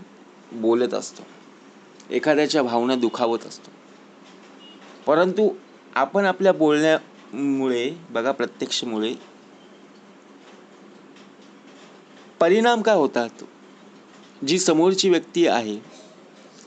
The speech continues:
तिला जर आपण बोलायला गेलो, आपल्या डोक्यामध्ये वाईट विचार असतात, तेच विचार आपण त्यांना बोलून दाखवतो.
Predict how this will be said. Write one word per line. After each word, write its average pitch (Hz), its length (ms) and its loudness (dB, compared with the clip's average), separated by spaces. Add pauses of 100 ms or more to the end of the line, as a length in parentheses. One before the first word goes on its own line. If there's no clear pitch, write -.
(160)
तिला 156 200 2
जर 180 140 2
आपण 175 280 0
बोलायला 147 400 2
गेलो, 123 380 2 (3250)
आपल्या 113 260 -4
डोक्यामध्ये 135 560 -4
वाईट 127 300 -2
विचार 135 320 -2
असतात, 131 300 -6 (1400)
तेच 220 320 4
विचार 143 440 0 (1200)
आपण 139 400 -2 (420)
त्यांना 123 280 2
बोलून 110 400 0
दाखवतो. 95 400 -8